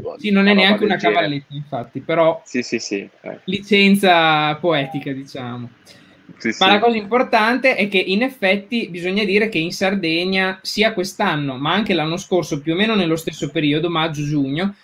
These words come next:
Speaker 3: c'erano effettivamente state delle invasioni, diciamo così, di cavallette, cioè c'erano state delle esplosioni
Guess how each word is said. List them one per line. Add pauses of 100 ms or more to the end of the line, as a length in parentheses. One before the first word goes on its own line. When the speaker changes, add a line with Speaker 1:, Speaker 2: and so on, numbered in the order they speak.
(340)
Speaker 3:
c'erano
effettivamente
state
delle
invasioni,
diciamo
così,
di
cavallette,
cioè
c'erano
state
delle
esplosioni